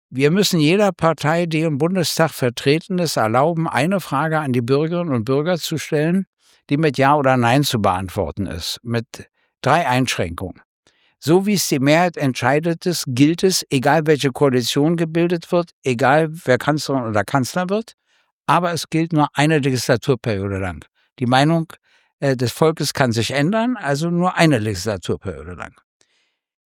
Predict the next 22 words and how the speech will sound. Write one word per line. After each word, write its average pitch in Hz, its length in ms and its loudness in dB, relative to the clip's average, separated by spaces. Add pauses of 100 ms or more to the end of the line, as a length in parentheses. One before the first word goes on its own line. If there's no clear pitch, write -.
(160)
Die 117 80 -6
zweite 175 400 0
Einschränkung 165 680 -2
ist, 160 180 -6
die 143 120 -2
Frage 147 340 2
muss 151 180 -2
zum 135 160 2
Bundesverfassungsgericht 139 1160 -2
gehen 170 320 -2 (640)
und 127 160 0
das 147 160 2
muss 170 200 0
entgegen 170 500 0
seiner 151 340 0
Natur 143 460 2
innerhalb 143 340 0
von 143 140 -2
sechs - 360 -2
Wochen 131 260 0
entscheiden. 110 640 -2
Hm? 226 140 4